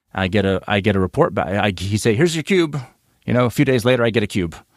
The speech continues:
So I gotta, <laughs> I gotta connect Excel to it, <laughs> you know, and I go look and, like, all the numbers are too high at the grand total level. I'm like,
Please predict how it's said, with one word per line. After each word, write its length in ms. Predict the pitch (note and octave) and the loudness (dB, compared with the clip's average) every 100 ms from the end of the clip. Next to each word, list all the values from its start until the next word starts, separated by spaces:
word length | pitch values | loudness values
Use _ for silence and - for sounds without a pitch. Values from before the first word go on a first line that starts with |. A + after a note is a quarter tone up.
| - - B2 B2+ B2 | -6 -2 0 0 0
So 100 | G2 | 2
I 40 | |
gotta, 380 | G#2+ B2+ - - - | 2 0 -2 -10 -6
<laughs> 80 | - | -2
I 80 | |
gotta 180 | B2 B2 | 0 0
connect 320 | - C#3 C3 | 0 0 0
Excel 340 | D3 - D3 C#3 | -2 0 0 2
to 180 | B2 A2+ | 2 0
it, 160 | C#3 A#2+ F#2 | 0 -2 -4
<laughs> 200 | - - | -8 -2
you 80 | C3+ | 2
know, 220 | A2 C3+ - - - - - - _ | 2 0 -6 -18 -18 -20 -20 -20 _
and 360 | G#2+ A2 A2 G#2+ | 0 2 2 2
I 80 | A2+ | 2
go 160 | C3 | 2
look 260 | C3 B2+ - - | 2 0 -2 -4
and, 120 | A2 | 0
like, 160 | G#2+ - - - _ | 0 0 -12 -20 _
all 180 | C#3+ E3+ | 2 2
the 100 | E3+ | 2
numbers 300 | D#3+ C#3+ A#2+ | -2 -2 -2
are 80 | A#2 | -4
too 180 | B2+ F#2 | -2 0
high 300 | G2 D2+ - - _ _ _ _ _ _ _ _ _ _ _ | 0 -2 -8 -20 _ _ _ _ _ _ _ _ _ _ _
at 120 | A2 | -4
the 80 | A#2+ | -2
grand 240 | A2+ A2+ G#2 | 0 0 2
total 280 | A2 F2+ | 0 -2
level. 340 | F2 C2+ - - _ _ _ | -4 -6 -10 -16 _ _ _
I'm 120 | B2 | -2
like, 160 | G#2 | 0